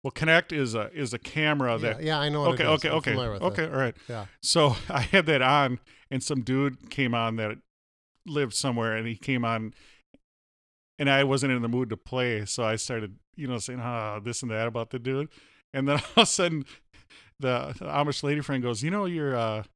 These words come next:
Speaker 1: you're on the mic." I'm like, "No, I'm not. Are you, I, no, I'm not. The mic's not even plugged in." And then <laughs> you look up and you can see the speaker <laughs> icon, the microphone icon, and it's going. And it was the Kinect was listening to me and broadcasting it.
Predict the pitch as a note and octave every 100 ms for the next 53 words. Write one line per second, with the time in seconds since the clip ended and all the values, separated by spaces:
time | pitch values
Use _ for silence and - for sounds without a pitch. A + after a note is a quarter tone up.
0 | - C3+ D3 B2 C3 C#3 B2+ A#2+ G#2+ C#3
1 | F3+ F#3 C#3+ C3+ C#3+ C3 - - - -
2 | - - D3+ F#3+ C3+ C3+ C#3 D3 C3+ C#3+
3 | E3+ D#3+ D3+ C3+ C3+ D#3 E3+ F3 C#3+ -
4 | - _ _ _ - D3 D3+ D#3 - -
5 | F#3 F#3+ F#3 G3+ F#3 E3+ C#3+ C3+ F#3+ D#3
6 | - - E3 - G#3 F#3 G#3 G3 E3 D3
7 | C#3 E3+ F3 F3 D#3+ F3 F#3+ G3 - -
8 | D#3 C#3+ - D#3 E3 F#3 - - - D#3
9 | D3+ C#3 A#2+ D3 - C#3 C#3+ - - -
10 | - - - _ _ _ _ _ - B2
11 | F#2+ G#2+ G#2+ - G#2 F#2+ F#2+ F#2 F#2+ G#2
12 | G2+ G2+ - G2 - G2+ G2